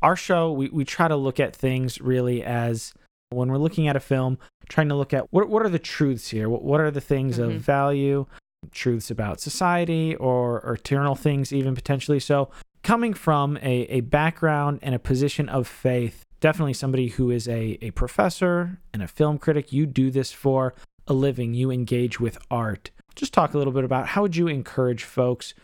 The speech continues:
Speaker 1: who are people of faith, who want to be faithful in their faith,
Speaker 2: Mm-hmm.
Speaker 1: but also who maybe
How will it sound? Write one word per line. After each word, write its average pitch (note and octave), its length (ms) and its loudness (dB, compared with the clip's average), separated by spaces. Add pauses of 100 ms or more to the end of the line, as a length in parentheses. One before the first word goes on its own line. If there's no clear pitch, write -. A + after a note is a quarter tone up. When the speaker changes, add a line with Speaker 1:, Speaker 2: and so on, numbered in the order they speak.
(220)
Speaker 1:
who C#3+ 140 0
are B2+ 80 2
people C3+ 380 0
of C3+ 140 -2
faith, C3 520 0
who C3 120 -2
want B2 300 -2
to C3 100 -4
be B2+ 340 0 (640)
faithful E3 480 2
in C#3 160 -2
their C3 160 -2
faith, C3 480 -2 (140)
Speaker 2:
Mm-hmm. F#3+ 260 -4 (180)
Speaker 1:
but C#3 120 4
also E3 360 2
who E3 340 -2 (220)
maybe D#3+ 600 0